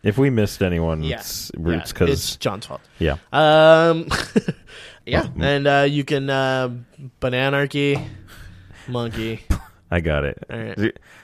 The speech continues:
Speaker 1: just,
Speaker 2: Monkey.
Speaker 1: just take a nap.
Speaker 2: Monkey Bananarchy.
Speaker 1: I got it. I got it. <laughs> You can follow, uh,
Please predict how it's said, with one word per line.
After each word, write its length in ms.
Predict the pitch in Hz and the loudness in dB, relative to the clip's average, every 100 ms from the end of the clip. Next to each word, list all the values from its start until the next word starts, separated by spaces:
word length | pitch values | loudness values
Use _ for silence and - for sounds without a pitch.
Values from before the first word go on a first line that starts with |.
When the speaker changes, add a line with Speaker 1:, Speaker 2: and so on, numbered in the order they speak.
| _ | _
Speaker 1:
just, 200 | - 107 147 | -4 0 4
Speaker 2:
Monkey. 440 | 196 214 220 214 | 6 8 8 8
Speaker 1:
just 340 | 107 127 135 - | 4 -2 -2 0
take 260 | 156 156 | 0 2
a 40 | 196 | 0
nap. 260 | 147 92 | 0 0
Speaker 2:
Monkey 340 | 151 196 214 202 | 4 6 6 6
Bananarchy. 520 | 190 202 190 165 147 | 6 8 8 8 6
Speaker 1:
I 60 | 113 | 4
got 260 | - - | 4 4
it. 80 | 95 | 2
I 80 | 101 | -2
got 280 | 92 107 90 | 0 2 2
it. 120 | 80 - | 0 -4
<laughs> 60 | - - - - - - | -10 -12 -14 -16 -18 -2
You 100 | 143 | -2
can 240 | - 180 | 2 0
follow, 520 | 147 165 156 160 151 143 | 2 2 4 6 6 6
uh, 500 | 127 123 117 110 | 6 6 6 4